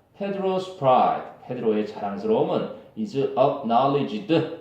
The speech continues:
인정을 받게 되는 거고, and, 그래서 he receives the message, 그는 메시지를 받게 된다. that 이하라는 메시지. 동격의 접속사 that겠지? Feeling proud,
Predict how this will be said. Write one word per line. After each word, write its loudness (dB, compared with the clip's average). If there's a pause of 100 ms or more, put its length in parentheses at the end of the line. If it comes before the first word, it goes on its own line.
(140)
인정을 -2
받게 2
되는 2
거고, 0 (140)
and, 2 (320)
그래서 -2
he -4
receives -2
the 0
message, 0 (180)
그는 -6
메시지를 0
받게 -2
된다. -4 (380)
that -4
이하라는 0
메시지. -8 (100)
동격의 -6
접속사 -4
that겠지? -6 (520)
Feeling 2
proud, 4